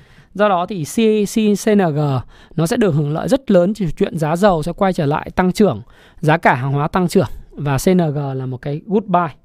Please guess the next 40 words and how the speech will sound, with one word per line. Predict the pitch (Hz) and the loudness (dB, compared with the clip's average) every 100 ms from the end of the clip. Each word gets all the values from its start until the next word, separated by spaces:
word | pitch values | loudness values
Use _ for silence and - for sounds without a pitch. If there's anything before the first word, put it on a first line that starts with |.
| _ _ _ _ _ - _ _ _ _ _ | _ _ _ _ _ -20 _ _ _ _ _
S | 285 - | -8 0
G | 190 254 | 0 0
P | 247 233 220 | -2 0 -2
thì | 214 | -4
nó | 151 160 | -6 -10
sẽ | - - | -12 -6
giống | 208 180 233 | -2 -2 -2
như | 247 226 202 | -6 -4 -4
là, | 180 151 139 - | -4 -6 -10 -16
ờ, | - 143 135 - | -18 -14 -12 -12
anh, | 170 180 180 | -8 -6 -4
ờ, | 170 165 160 - - _ _ _ - - _ _ _ _ _ _ _ _ - | -4 -6 -8 -16 -20 _ _ _ -20 -20 _ _ _ _ _ _ _ _ -18
anh | 180 180 | -10 -8
Hạ, | 185 170 - - - | -6 -8 -12 -20 -10
Cảng | 170 123 | -8 -8
Hải | 131 | -10
An | 165 185 190 | -4 -4 -4
như | 175 | -4
vậy. | 175 - _ _ _ _ _ | -6 -6 _ _ _ _ _
Về | - 170 | -6 -2
mẫu | 170 208 247 | 0 0 2
hình | 269 185 | 0 0
thì | 165 220 | -4 -6
S | 240 | -4
G | 175 | -4
P | |
hiện | 196 190 190 | -2 -4 -6
tại, | - 175 - - _ | -8 -10 -10 -18 _
ờ, | - 143 | -18 -6
đẹp | 165 165 165 | 0 0 0
hơn | 196 202 185 | -4 -2 -4
so | 196 | -2
với | 175 | -2
lại | 190 | -4
mẫu | 175 214 | -6 -4
hình | 208 160 | -4 -6
của | - | -8
Hải | 123 117 | -10 -8
An. | 151 180 - _ _ _ _ _ _ _ _ _ 233 | -6 -8 -10 _ _ _ _ _ _ _ _ _ -20
Ờ, | 143 139 | -16 -16